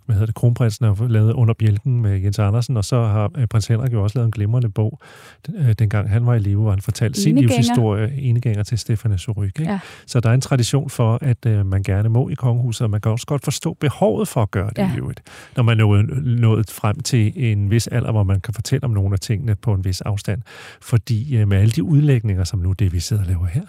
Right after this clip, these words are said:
Speaker 2: Ja.
Speaker 1: øh, af ens liv, så må det også være dejligt, sådan i hvert fald, øh, at fortælle den historie, man selv gerne vil have fortalt.
Speaker 2: Ja.
Speaker 1: Øh, sådan som man har oplevet det, det man nu har lyst til at sige om det, ikke? At
Speaker 2: Præcis.
Speaker 1: man samlet har styr på sin egen fortælling,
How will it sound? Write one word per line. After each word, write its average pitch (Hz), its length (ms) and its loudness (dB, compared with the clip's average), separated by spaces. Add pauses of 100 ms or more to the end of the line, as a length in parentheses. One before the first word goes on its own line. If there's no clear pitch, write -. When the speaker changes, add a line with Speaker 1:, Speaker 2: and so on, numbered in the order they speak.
(180)
Speaker 2:
Ja. 190 100 0 (200)
Speaker 1:
øh, 117 280 4
af 117 260 2
ens 135 280 2
liv, 120 220 4
så - 120 0
må 131 120 4
det 101 80 4
også 110 160 2
være 131 200 2
dejligt, 107 420 2
sådan 120 300 0
i 147 100 -2
hvert 117 220 2
fald, 117 240 0
øh, 107 300 2 (100)
at 110 80 -2
fortælle - 400 0
den 139 140 2
historie, 117 380 2
man 101 140 0
selv - 280 0
gerne 98 240 0
vil 101 100 2
have 90 80 0
fortalt. 107 180 -6 (480)
Speaker 2:
Ja. 190 120 2 (220)
Speaker 1:
Øh, 101 500 4
sådan 117 200 0
som 117 140 0
man 107 240 2
har 117 100 4
oplevet 110 460 2
det, 104 120 -2
det 110 120 4
man 107 140 4
nu 101 140 2
har 107 60 4
lyst 95 240 0
til 104 80 -2
at 95 60 -2
sige 113 360 -4
om 95 100 -2 (100)
det, 120 100 -6
ikke? 143 180 -2
At 110 80 2
Speaker 2:
Præcis. 104 280 0
Speaker 1:
man 98 80 2
samlet 123 240 4
har 95 80 0
styr - 300 -2
på 123 120 -2
sin 104 160 -6
egen 95 200 0
fortælling, - 540 -4